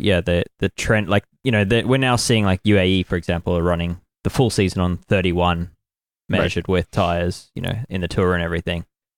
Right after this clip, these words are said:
Speaker 1: Uh, but yeah, it does sound like they're sort of trending towards that thirty-four to thirty-five measured with, uh, for Roubaix. Um, at least some teams are now.
Speaker 2: Yeah, I mean, it'll be interesting where the next few years go. I mean, some people on the internet are like,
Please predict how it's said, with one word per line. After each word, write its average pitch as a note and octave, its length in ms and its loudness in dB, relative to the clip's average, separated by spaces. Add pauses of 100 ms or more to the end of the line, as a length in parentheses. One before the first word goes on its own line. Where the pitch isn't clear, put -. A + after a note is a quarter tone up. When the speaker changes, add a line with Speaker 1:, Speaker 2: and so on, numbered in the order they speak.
Speaker 1:
Uh, F2+ 240 2
but G#2+ 140 2
yeah, G2+ 100 4
it F2 100 -2
does G#2 180 2
sound F#2 260 0
like F2+ 160 -2
they're F2+ 100 0
sort F2 180 0
of E2+ 80 -4
trending F2 320 -2
towards F2+ 220 -2
that - 180 -6
thirty-four F2 440 -2
to - 60 -4
thirty-five F2 600 0
measured F2 360 -4
with, F2+ 220 0 (320)
uh, F2+ 360 -2 (280)
for G2+ 140 2
Roubaix. F2 540 2 (160)
Um, F2 340 -2
at G2+ 80 2
least G#2+ 220 2
some F#2+ 120 0
teams E2+ 280 -4
are F2 180 0
now. F2 220 -6 (360)
Speaker 2:
Yeah, E2+ 160 2
I - 60 0
mean, D3 140 6
it'll D#3 120 4
be C3 120 4
interesting A2+ 460 2
where F#2 440 4
the F2+ 80 -4
next F#2 240 -2
few G2+ 140 -2
years G2 240 0
go. B2 160 2
I A#2+ 80 2
mean, B2 120 6
some B2 180 0
people A2+ 240 0
on F#2+ 100 2
the F2 80 -2
internet F2+ 220 0
are E2+ 60 0
like, D2+ 220 -6